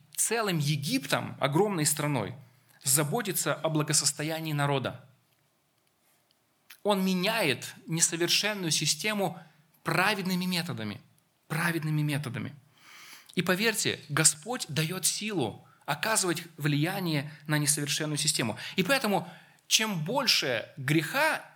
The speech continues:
и если мы также делаем грех, мы умножаем грех. Грех плюс грех, ещё больше греха. Но когда есть грех и плюс праведность, тогда греха будет меньше. Тогда греха будет меньше. И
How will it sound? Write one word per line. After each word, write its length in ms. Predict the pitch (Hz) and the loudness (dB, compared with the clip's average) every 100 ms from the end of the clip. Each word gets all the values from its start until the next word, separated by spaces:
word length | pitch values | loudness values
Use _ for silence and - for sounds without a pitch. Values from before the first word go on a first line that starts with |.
| _ | _
и 60 | 180 | -4
если 320 | 185 240 - | 0 0 0
мы 160 | 202 196 | 0 -2
также 500 | 247 247 165 156 127 | -2 -2 0 0 -2
делаем 580 | 131 208 196 165 127 127 | -2 -2 0 0 -2 -6
грех, 320 | 139 208 262 | -2 -2 0
мы 80 | 208 | 0
умножаем 480 | 214 220 226 240 160 | 0 0 0 -2 0
грех. 280 | 120 95 - _ _ - - | 0 -2 -10 _ _ -18 -2
Грех 400 | 151 262 214 - | 2 4 2 0
плюс 260 | 185 143 | 0 0
грех, 280 | 127 208 285 - | 0 -2 -2 -2
ещё 240 | 180 - 170 | 0 0 2
больше 320 | 180 175 156 | 0 0 -2
греха. 440 | 139 147 95 - _ _ _ - - - | -4 -4 -6 -10 _ _ _ -16 -16 -6
Но 100 | 170 | 0
когда 240 | 170 190 196 | 2 2 2
есть 280 | 208 175 139 | 0 -2 0
грех 440 | 165 220 143 - - | 2 2 0 -4 -8
и 80 | |
плюс 600 | 175 202 196 131 - - - - | -4 -2 0 0 -2 -6 -20 -4
праведность, 680 | 185 254 240 139 110 - - _ - | 0 2 0 -2 -2 -4 -8 _ -4
тогда 240 | 143 147 | 2 2
греха 320 | 147 147 190 | 2 -2 -4
будет 400 | 180 165 156 - | -4 -6 -8 -8
меньше. 420 | 135 127 - - - _ _ _ _ _ _ _ _ | -6 -2 -2 -4 -20 _ _ _ _ _ _ _ _
Тогда 240 | - 151 156 | -6 0 0
греха 280 | 147 147 135 | 0 -2 -2
будет 220 | 131 127 | -2 -4
меньше. 340 | 113 - - - _ _ _ _ _ _ _ _ - - - - - - - | -4 -2 -4 -8 _ _ _ _ _ _ _ _ -12 -12 -12 -18 -18 -20 -6
И 480 | - 226 214 - - | 0 2 2 -4 -12